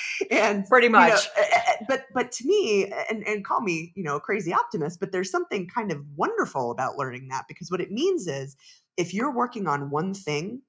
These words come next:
Speaker 1: and getting better at it, you're probably gonna reap the benefits in all of the areas of your life.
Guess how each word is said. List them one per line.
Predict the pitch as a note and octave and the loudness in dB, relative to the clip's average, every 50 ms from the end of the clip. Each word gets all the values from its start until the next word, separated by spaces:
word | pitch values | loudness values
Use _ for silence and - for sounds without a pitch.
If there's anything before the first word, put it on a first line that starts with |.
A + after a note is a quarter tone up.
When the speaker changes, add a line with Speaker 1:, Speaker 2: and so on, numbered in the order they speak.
| _ _ - | _ _ -6
Speaker 1:
and | D3+ C#3 C#3+ C#3+ | -4 -4 -4 -4
getting | C3+ D#3+ D#3 E3 D#3+ D#3 | -4 -4 -2 -2 -4 -6
better | D3+ C#3 C3+ C3+ C#3+ F3 G#3 | -6 -4 -4 -4 -4 -4 -4
at | G3 F3+ - | -2 -4 -4
it, | - - - - _ _ _ - - _ _ _ _ - | -4 -6 -8 -12 _ _ _ -20 -20 _ _ _ _ -6
you're | E3+ E3+ F3 E3 F3 | -2 -2 -2 -2 -4
probably | - - - A3 G#3+ B3 C4 B3 G3 F3 D#3 | -10 -10 -4 -2 -2 0 -2 -2 -4 -4 -4
gonna | D#3 D3+ C#3+ C#3+ | -4 -4 -4 -4
reap | C#3 D#3 D#3+ D#3 _ | -4 -6 -8 -8 _
the | - | -8
benefits | C#3+ C#3+ C#3 D#3 D#3+ - - C#3 C#3 - | -6 -4 -4 -4 -4 -8 -12 -14 -12 -12
in | B2+ C3 | -10 -8
all | C3+ - C3 B2+ B2+ C3 | -6 -4 -4 -4 -4 -6
of | C#3 C#3 | -8 -8
the | C#3 C3+ | -10 -10
areas | C3 B2+ C3 C3 C3+ C#3 - | -8 -8 -8 -10 -12 -12 -14
of | C3+ - - | -16 -16 -16
your | G1+ - | -12 -10
life. | A#1 - - - _ | -10 -10 -10 -14 _